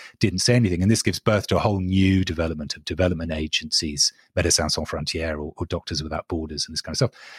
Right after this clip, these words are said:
who see themselves more in the code of, mode of witness and advocacy work, but still claim a neutrality, claim to be non-political,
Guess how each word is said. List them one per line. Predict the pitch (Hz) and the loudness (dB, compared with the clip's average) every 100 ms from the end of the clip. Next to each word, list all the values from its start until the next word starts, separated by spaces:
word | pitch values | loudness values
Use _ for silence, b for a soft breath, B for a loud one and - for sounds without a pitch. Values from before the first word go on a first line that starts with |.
| B B | B B
who | 120 117 | 0 2
see | - 117 | 2 2
themselves | 95 87 85 - | 4 0 -2 0
more | 95 92 | 2 2
in | 85 | 0
the | 85 | -2
code | - 85 82 | -2 0 -2
of, | 76 - | -6 -8
mode | 95 90 85 | -2 0 0
of | 80 | -4
witness | 87 107 - 82 - - - | 0 0 0 -12 -4 -2 -2
and | 80 - | -4 -2
advocacy | 92 87 - 82 - 78 | -2 -2 -6 -2 -2 -2
work, | 73 73 - B B | -8 -8 -12 B B
but | 147 | 4
still | - - 165 82 - b b - | 4 4 4 0 -8 b b -4
claim | - 127 127 127 | 4 6 6 6
a | |
neutrality, | 123 120 - 101 101 - 95 | 6 4 2 2 2 0 -4
claim | - 98 98 | -2 2 2
to | 92 | 0
be | 95 | 0
non-political, | 95 92 90 90 85 - - 90 85 80 | 0 0 -2 -4 -4 -6 -6 -6 -4 -6